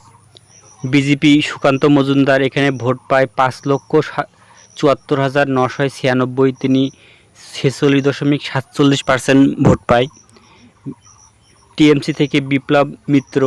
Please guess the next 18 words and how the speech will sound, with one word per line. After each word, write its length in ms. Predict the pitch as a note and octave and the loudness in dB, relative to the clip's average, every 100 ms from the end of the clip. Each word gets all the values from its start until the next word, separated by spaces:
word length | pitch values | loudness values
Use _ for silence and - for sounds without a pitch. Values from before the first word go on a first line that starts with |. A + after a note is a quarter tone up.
| C#3 _ _ | -2 _ _
তিনি 160 | C3+ C#3 B2+ | -4 -4 -2
ভোট 140 | B2+ - | -6 -2
পান 120 | C#3 C3+ - - | -2 -2 -4 -4
পাঁচ 160 | C3+ - D3 | -4 -2 -4
লক্ষ 240 | C#3+ - - D3+ C#3+ _ _ _ _ _ - | -6 -4 -2 0 -2 _ _ _ _ _ -4
চৌষট্টি 420 | D#3 D3+ D3+ D#3+ C#3+ | -2 -2 -2 0 0
হাজার 200 | C#3 C#3 C3 | 2 0 -2
ছশো 280 | - C3+ - C3 C3 | -6 -6 -2 0 2
দশ, 180 | C3 C3 - _ - - - | 0 0 -8 _ -20 -20 -4
তিনি 160 | D3+ C3+ | 0 0
ভোট 140 | C3+ B2+ - | -2 -4 0
পান 120 | C#3+ C#3+ | 0 0
পঁয়তাল্লিশ 460 | C#3+ C3+ - C#3 C3+ C3+ | 0 0 0 0 0 -2
দশমিক 360 | - C#3 C#3+ - _ _ _ | -2 -4 -4 -6 _ _ _
ছয় 260 | - - C3+ - | -8 -4 -2 0
তিন 120 | C3 C3+ C#3+ _ _ - | 0 0 -4 _ _ -2
পার্সেন্ট 400 | B2+ - A#2 G#2 - - - _ _ _ - | -2 -2 -6 -8 -14 -20 -20 _ _ _ -4
এবং 160 | C3 | 0